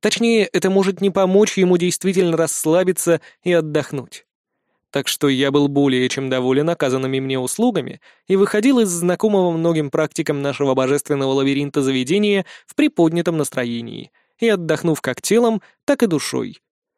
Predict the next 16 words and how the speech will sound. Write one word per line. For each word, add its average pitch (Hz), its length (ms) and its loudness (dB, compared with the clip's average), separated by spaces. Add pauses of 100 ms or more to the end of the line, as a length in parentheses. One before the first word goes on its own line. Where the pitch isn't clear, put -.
(240)
Дима 170 320 0
ещё 151 220 0
задерживался, 143 720 0
но 143 120 0
ждать 151 280 0
его 139 280 4
и 160 100 2
не 135 80 -2
входило 170 440 0
в 151 60 -2
мои 135 180 -2
планы. 123 420 -4 (500)
Благо, 254 320 2
парень 208 340 2
достаточно 160 540 -2
самостоятельный, 147 880 -2